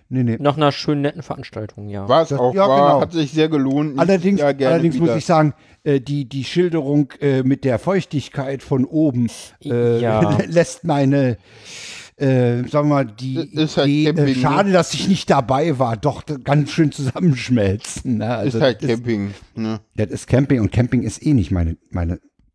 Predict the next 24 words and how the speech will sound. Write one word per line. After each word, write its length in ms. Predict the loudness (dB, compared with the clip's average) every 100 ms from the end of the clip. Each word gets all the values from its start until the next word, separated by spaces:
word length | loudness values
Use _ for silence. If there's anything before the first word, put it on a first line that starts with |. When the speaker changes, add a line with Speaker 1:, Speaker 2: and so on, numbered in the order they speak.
| -20 -12
Speaker 2:
Hm. 260 | -10 -2
Speaker 1:
Nummer. 160 | 0 2
Speaker 3:
Aber 120 | 2
es 100 | 2
gab, 260 | 2 2 0
es 140 | -4
gab 280 | 0 0 2
Deck, 160 | -2 -2 -8
es 160 | -6
gab, 340 | 2 2 2 0
äh, 220 | 0 0
Frühstück, 600 | -2 -8 -6 -4 -4 -4
äh, 280 | -4 -2 -2
bis 380 | -4 -10 -10 -6
meistens 480 | -2 -2 -6 -16 -10
kurz 220 | -10 -8
vorm 240 | -8 -6
Speaker 1:
<laughs> 0 |
Speaker 3:
Abendbrot. 520 | -4 -4 -4 -4 -6 -6 -6 -2 -4 -4 -6 -4
Es 400 | -6 -8 -16 0
gab, 300 | 2 2 -2 -10 0
äh, 300 | 4 4 2
Abendbrot 640 | 0 0 0 -2 -4 -10 -14
gekocht. 580 | -4 0 0 -4 -20